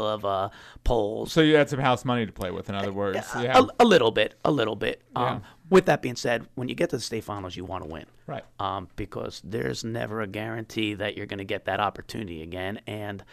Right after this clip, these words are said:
Speaker 1: um, you also are going to have to beat a really good team to win a state championship.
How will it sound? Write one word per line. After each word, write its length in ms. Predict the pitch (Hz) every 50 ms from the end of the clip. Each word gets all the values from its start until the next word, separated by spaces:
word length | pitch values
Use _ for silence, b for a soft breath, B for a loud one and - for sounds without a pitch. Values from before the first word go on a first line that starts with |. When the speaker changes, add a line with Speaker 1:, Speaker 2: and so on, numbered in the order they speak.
| B B B B B -
Speaker 1:
um, 260 | 95 95 98 104 101 - _
you 180 | - - - -
also 380 | 175 185 220 208 - - -
are 120 | - 127 123
going 460 | 127 117 - 127 127 135 - - -
to 80 | - 123
have 320 | 117 113 117 110 - -
to 100 | - 113
beat 320 | 107 - 101 92 95 95 - -
a 140 | 101 98 92
really 440 | 85 80 85 87 87 87 80 90 87
good 360 | 87 92 - 80 82 82 -
team 300 | - - 87 85 80 78 -
to 80 | -
win 180 | - 85 85 78
a 60 | 76
state 280 | - - - - 73 -
championship. 760 | - - - - - - - - - - - - - - -